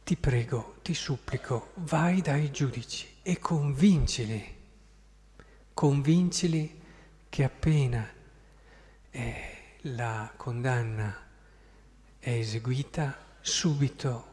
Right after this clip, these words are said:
procedino ad espiantarmi gli organi. Non voglio che il mio cuore diventi polvere,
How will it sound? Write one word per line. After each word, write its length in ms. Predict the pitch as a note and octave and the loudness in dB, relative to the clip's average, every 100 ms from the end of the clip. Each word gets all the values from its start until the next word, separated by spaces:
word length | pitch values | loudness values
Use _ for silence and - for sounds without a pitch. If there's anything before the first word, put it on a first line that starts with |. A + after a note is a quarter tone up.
| - | -12
procedino 1000 | - C#3 C#3+ - D#3+ D3+ D3 D3 C#3 C3+ - - - - - | -2 0 0 0 2 2 2 2 0 -4 -12 -20 -20 -20 -6
ad 220 | C#3 - | -4 -2
espiantarmi 840 | C3+ - C#3 B2+ D3+ C#3+ C3+ C3 | -4 -2 -2 -2 0 0 0 -2
gli 120 | B2+ | -2
organi. 600 | G#2+ G2 A2 - G2+ - - - - - - - - - - - - - - - - | -2 -4 -8 -8 -8 -8 -10 -14 -14 -18 -20 -20 -20 -20 -20 -20 -20 -20 -20 -12 0
Non 160 | D3+ | 2
voglio 500 | D3 C3+ A#2+ A#2+ A2+ - - - | 6 6 6 4 0 -6 -18 -6
che 120 | - | 0
il 60 | C#3 | 4
mio 180 | C#3 C3+ | 4 2
cuore 400 | - D3+ D3 C3 | 2 4 4 4
diventi 500 | B2+ C3 C#3+ C3 C#3 | 2 2 0 -2 -4
polvere, 760 | - A2 A2 A#2 A#2 G#2+ - | 0 -2 -2 -4 -4 -6 -12